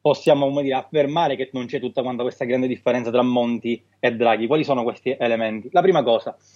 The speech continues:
provengono entrambi dallo stesso ambiente. Cioè, qual è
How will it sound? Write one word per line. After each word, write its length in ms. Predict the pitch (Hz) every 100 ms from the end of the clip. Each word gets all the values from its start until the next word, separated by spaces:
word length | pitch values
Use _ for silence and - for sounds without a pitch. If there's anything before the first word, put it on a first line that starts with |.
| _ _
provengono 380 | - 202 202 175
entrambi 360 | 180 180 175 165
dallo 200 | 156 156
stesso 300 | - 143 147
ambiente. 560 | 131 120 107 104 110 _ _ _ _
Cioè, 120 | - 127
qual 140 | 151
è 260 | 143 131